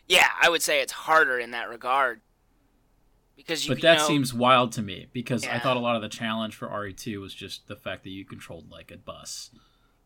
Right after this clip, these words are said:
Speaker 2: And this
Speaker 1: That
Speaker 2: one controls really well.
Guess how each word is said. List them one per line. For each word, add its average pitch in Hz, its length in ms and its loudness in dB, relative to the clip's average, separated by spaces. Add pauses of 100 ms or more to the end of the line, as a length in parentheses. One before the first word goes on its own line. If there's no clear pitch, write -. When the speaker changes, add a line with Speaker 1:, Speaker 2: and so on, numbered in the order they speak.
(480)
Speaker 2:
And 107 160 -10
this 117 60 -8
Speaker 1:
That 151 180 4
Speaker 2:
one 120 120 -4
controls 101 480 -14
really 95 220 -12
well. 78 480 -14